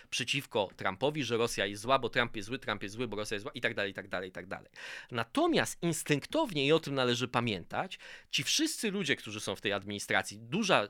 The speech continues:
spora z nich część, na przykład Antony Blinken, to są ludzie epoki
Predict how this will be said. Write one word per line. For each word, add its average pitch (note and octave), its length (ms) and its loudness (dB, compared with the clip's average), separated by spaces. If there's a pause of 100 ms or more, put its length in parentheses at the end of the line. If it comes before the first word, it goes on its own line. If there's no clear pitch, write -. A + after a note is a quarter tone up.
spora C#3+ 400 4
z A#2 60 -6
nich A2+ 140 -6
część, F2+ 240 -4
na C#3 60 2
przykład C3 340 0
Antony G2+ 340 0
Blinken, G2+ 480 -8 (280)
to A#3+ 80 -6
są B3 220 2
ludzie F3 420 2
epoki D3+ 520 -2